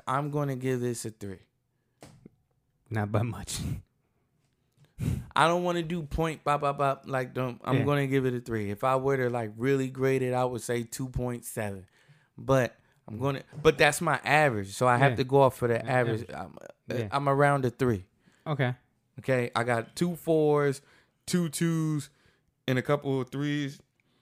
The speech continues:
Speaker 1: That's around a three point five or three.
Speaker 2: Yeah, it's, yeah, it's
Speaker 1: Yeah,
Speaker 2: a three.
Speaker 1: that's it.
Speaker 2: Yep.
Speaker 1: So that, that is our take, and that is our review on Gemini Man. And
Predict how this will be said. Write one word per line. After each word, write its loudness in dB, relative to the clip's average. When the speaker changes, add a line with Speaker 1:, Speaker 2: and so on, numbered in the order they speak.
Speaker 1:
That's -2
around 0
a -2
three -2
point -4
five -4
or -6
three. -6
Speaker 2:
Yeah, -2
it's, -12
yeah, -4
it's -2
Speaker 1:
Yeah, 2
Speaker 2:
a -2
three. -4
Speaker 1:
that's -10
it. -8
Speaker 2:
Yep. -10
Speaker 1:
So -2
that, 0
that 4
is 0
our 4
take, 2
and -2
that 4
is 0
our 6
review -2
on -2
Gemini -2
Man. -6
And -6